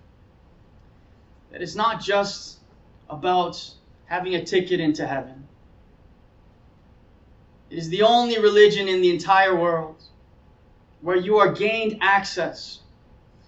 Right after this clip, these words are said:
into a relationship with God, where you can call him Father, not just sovereign Lord, not just creator, not just master. He's my Father.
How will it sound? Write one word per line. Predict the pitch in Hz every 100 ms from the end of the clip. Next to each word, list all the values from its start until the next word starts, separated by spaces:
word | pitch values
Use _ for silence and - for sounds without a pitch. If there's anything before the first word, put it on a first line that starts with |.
| _ -
into | 202 220 220
a | 208
relationship | 180 180 208 220 214 208 - 208 175
with | 190 -
God, | 165 175 165 147 - - - - -
where | 160
you | 220
can | 214 185
call | 208 220 214
him | 180 147
Father, | - 190 - - - - - _ - - - _ _ _ _ _ _ _ -
not | 190 196
just | 202 -
sovereign | 208 196 190 175 175
Lord, | 190 190 139 - _ _ _ _ _ _ -
not | 180
just | 190 180 -
creator, | 190 180 170 143 139 -
not | 147 185
just | 202 156
master. | 170 160 151 - 139 - - _ _ _ _ _ _ _
He's | - 160
my | 175 160
Father. | 170 147 139 143